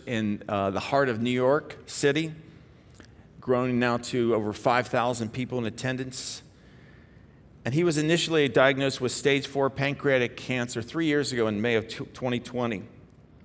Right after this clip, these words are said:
Keller was an, uh, American Reformed pastor, theologian, and Christian apologist. He was the chairman and co-founder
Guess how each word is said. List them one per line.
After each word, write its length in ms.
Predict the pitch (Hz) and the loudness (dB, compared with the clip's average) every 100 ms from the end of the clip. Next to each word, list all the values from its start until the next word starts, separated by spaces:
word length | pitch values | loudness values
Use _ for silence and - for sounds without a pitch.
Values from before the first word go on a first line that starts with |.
| - - - - - - - - - | -20 -20 -20 -20 -20 -20 -20 -20 -2
Keller 200 | 175 170 | 4 6
was 180 | 175 139 | 6 6
an, 60 | |
uh, 160 | 151 139 - | 4 4 2
American 480 | 139 147 160 165 151 | 4 4 4 2 0
Reformed 400 | 139 151 151 104 | 0 2 0 2
pastor, 480 | 139 147 151 - | 2 4 2 -2
theologian, 640 | 143 143 143 139 143 147 151 | -2 0 2 4 4 2 -2
and 140 | 123 | -2
Christian 360 | - 147 - 131 | 0 -2 0 -6
apologist. 760 | - 131 135 143 147 139 - - - - - | -2 2 2 2 0 -4 -8 -16 -20 -20 -12
He 120 | - 127 | -6 -2
was 200 | 127 - | 0 0
the 140 | 113 | -4
chairman 640 | - - - - 151 160 147 | -6 -12 -4 2 2 2 0
and 160 | 123 | -2
co-founder 880 | - 151 151 151 143 151 151 151 - | 2 2 4 4 4 2 2 2 0